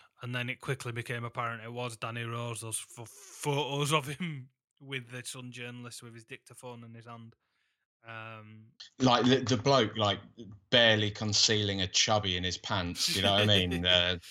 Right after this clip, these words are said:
Speaker 1: Um,
Speaker 2: you know, do you see him, his state of his, like, clammy, like, red face, slobbering at the bit, holding that dictaphone? Like, they just, uh, it was rancid. The whole thing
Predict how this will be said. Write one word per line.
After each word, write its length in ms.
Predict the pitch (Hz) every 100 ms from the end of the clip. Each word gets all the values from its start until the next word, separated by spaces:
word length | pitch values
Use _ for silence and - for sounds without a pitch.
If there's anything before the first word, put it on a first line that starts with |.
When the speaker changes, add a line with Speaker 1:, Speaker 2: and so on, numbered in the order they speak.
| - - _ -
Speaker 1:
Um, 200 | 135 131
Speaker 2:
you 60 | 107
know, 60 | 117
do 120 | 120
you 40 |
see 220 | 131 175
him, 100 | 185
his 120 | 127 -
state 520 | - - 151 151 120
of 80 | 113
his, 160 | 107
like, 200 | 110 107 - - _
clammy, 760 | - - 131 135 120 113 113 107 - - - _
like, 160 | 113 107
red 320 | 117 123 101
face, 520 | - - 127 113 104
slobbering 840 | - - - 139 135 113 104 104
at 100 | 104
the 80 | 110
bit, 280 | 107 117 107
holding 400 | - 110 107 104
that 200 | 104 101
dictaphone? 720 | 117 - - 101 87 82 82
Like, 360 | 90 90 90 90 - - - _
they 80 | 104
just, 500 | 120 117 - - - - 120
uh, 600 | 107 98 95 90 87 87
it 40 |
was 160 | 104 98
rancid. 520 | 107 110 110 - 95
The 80 | 98
whole 340 | - 127 123 110
thing 560 | - 95 87 82 85